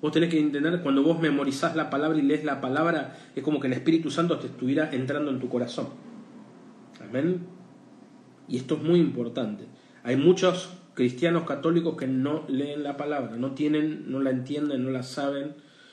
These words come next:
Por eso me esfuerzo tanto en transmitir la palabra, porque la palabra genera vida del espíritu, ¿verdad? El silencio, la vida del espí-, el, la palabra de Dios.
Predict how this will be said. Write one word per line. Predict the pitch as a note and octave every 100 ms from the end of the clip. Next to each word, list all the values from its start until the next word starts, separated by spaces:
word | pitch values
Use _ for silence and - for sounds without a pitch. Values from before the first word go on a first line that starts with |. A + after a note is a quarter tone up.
| - -
Por | C3
eso | C#3 D3
me | C#3+
esfuerzo | C3 D3+ E3 C#3+
tanto | C3 D3 C#3+
en | C3
transmitir | B2 A#2+ B2 B2 C3+
la | B2+
palabra, | B2+ D3+ C#3 G#2 - - _ _ _ - -
porque | A#2 B2
la | B2
palabra | B2 C3+ D3+ -
genera | C3 C3+ C3
vida | C3 C#3 B2+
del | B2
espíritu, | A2 - E3+ B2 - - - _ _
¿verdad? | A#2+ G#2+ B2+ F3+ - - _ _ _ _ _ - _ _ -
El | -
silencio, | - B2+ E3+ E3 - D#3 D3+ - - _ _
la | A#2+
vida | A#2+ C3+ C3
del | B2 A#2
espí-, | - D3+ D3 C3+
el, | A#2+ A#2+ A#2
la | A2+ G#2+
palabra | A2+ C3 C3+ B2+
de | A#2+
Dios. | C#3+ D#3 - -